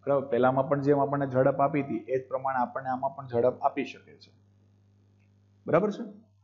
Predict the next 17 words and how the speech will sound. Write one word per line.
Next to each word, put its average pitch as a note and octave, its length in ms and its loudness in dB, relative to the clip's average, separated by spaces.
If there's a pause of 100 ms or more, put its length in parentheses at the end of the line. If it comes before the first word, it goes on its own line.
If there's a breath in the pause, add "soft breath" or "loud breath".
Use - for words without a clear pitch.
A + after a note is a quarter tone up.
(440)
અને B2+ 340 4
distance D3 560 2 (300)
આપણને D3+ 280 0
કદાચ, D#3+ 340 4 (680)
અ, C3+ 220 6
ધંધે C3+ 300 2
લગાડવું, D3 360 6
એટલે C#3 140 4
કે B2+ 180 -2
ગોથા C3+ 320 2
ખવડાવવા C3 360 4
માટે B2+ 260 -2
આપે B2 280 2
કે G2+ 200 -10
આ A#2 160 -6
ડિસ્ટન્સ B2+ 580 -12
છે, A2+ 320 0